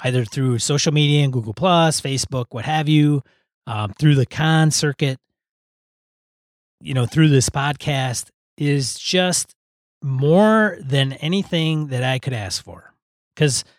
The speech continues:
some of those will be, you know, become true friends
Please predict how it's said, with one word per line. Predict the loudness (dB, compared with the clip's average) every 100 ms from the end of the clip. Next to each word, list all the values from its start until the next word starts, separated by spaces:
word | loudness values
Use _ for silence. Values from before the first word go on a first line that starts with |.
| _ _ _ -4
some | 0
of | 4
those | 4 4 2
will | 0
be, | 2 4 4 2 -2 _ -6
you | -4
know, | -4 -6
become | -8 -2 0 0
true | -2 2 4 4 2 -2 _ _ _ _
friends | -6 -2 0 -2 -6